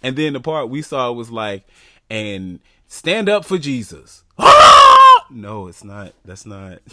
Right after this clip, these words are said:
<laughs> No, God, that, that wasn't, that wasn't it. Like, <laughs> if, even if you, what you said before was so profound, the, the energy that you're giving me now, the way that you're telling me this, this sounds like you were bored.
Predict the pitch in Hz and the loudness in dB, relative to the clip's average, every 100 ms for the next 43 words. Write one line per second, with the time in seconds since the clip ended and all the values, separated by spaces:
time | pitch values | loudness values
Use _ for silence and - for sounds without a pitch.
0 | _ _ _ - - - _ - 254 - | _ _ _ -20 -20 -20 _ -8 -6 -6
1 | - _ _ - - _ 95 98 90 98 | -10 _ _ -20 -20 _ -20 -20 -18 -18
2 | 101 98 98 _ 104 104 95 95 95 101 | -18 -20 -20 _ -18 -16 -18 -20 -20 -20
3 | _ 98 98 95 _ _ _ - _ - | _ -20 -20 -20 _ _ _ -20 _ -10
4 | - - 170 147 _ 147 139 135 117 _ | -10 -10 -12 -14 _ -18 -16 -18 -20 _
5 | _ - 156 165 147 135 139 _ _ _ | _ -18 -14 -12 -8 -8 -8 _ _ _
6 | _ _ _ 110 110 120 131 120 127 127 | _ _ _ -20 -14 -14 -14 -14 -14 -16
7 | 120 117 110 98 101 117 117 104 101 113 | -16 -14 -14 -16 -16 -12 -12 -12 -16 -14
8 | 110 101 113 107 110 113 113 107 _ 98 | -14 -14 -16 -16 -16 -16 -16 -18 _ -20
9 | 107 95 101 117 131 120 117 107 98 95 | -18 -18 -18 -16 -14 -16 -16 -16 -18 -20
10 | 90 101 98 95 92 104 104 101 95 90 | -18 -18 -16 -18 -16 -16 -16 -18 -20 -20
11 | 92 107 104 101 - 101 95 - _ _ | -18 -16 -16 -18 -18 -18 -18 -20 _ _
12 | _ - 117 110 101 101 98 95 _ 104 | _ -18 -16 -14 -16 -16 -16 -20 _ -20
13 | 104 98 92 87 85 _ 73 90 107 113 | -18 -18 -18 -18 -20 _ -20 -20 -18 -16
14 | 110 120 135 135 135 | -16 -16 -18 -20 -20